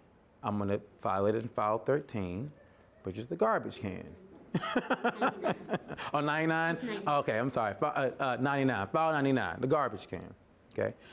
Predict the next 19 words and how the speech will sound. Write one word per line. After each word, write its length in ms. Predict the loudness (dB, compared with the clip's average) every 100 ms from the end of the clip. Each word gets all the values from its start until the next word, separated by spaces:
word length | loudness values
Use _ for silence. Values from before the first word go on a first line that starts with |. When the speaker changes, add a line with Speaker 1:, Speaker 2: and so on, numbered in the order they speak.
| -20 -20 2
Speaker 1:
Feedback 420 | 2 4 2 2
must 200 | 2 4
be 100 | 2
given 400 | 4 4 4 2 -2 -14 -4
as 160 | -2 0
quickly 360 | 0 4 4
as 80 | 4
possible. 600 | 2 0 -2 -6 -10 -12 -14 -20 -20 -20 -20 -20 -20 -20 -6
Okay? 160 | -2
There's 200 | 2 4
no 200 | 4 4
need 280 | 4 4 2
for 120 | 2
you 220 | 2 4 2
to 420 | 2 4 6 4
give 220 | 2 4
me 120 | 4
an 120 | 4
assessment, 600 | 4 4 2 2 0 0